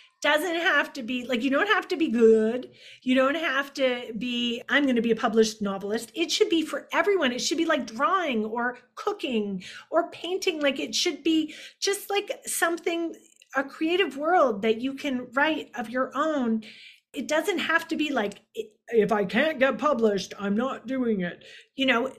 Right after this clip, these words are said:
that's such a shame. It's just,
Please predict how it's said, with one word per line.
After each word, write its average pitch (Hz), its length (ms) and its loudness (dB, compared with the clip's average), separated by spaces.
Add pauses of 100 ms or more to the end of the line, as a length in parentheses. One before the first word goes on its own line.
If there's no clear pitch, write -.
(120)
that's 302 380 2
such 330 360 0
a 330 80 -2
shame. 339 640 -4
It's 277 340 -8
just, - 420 -6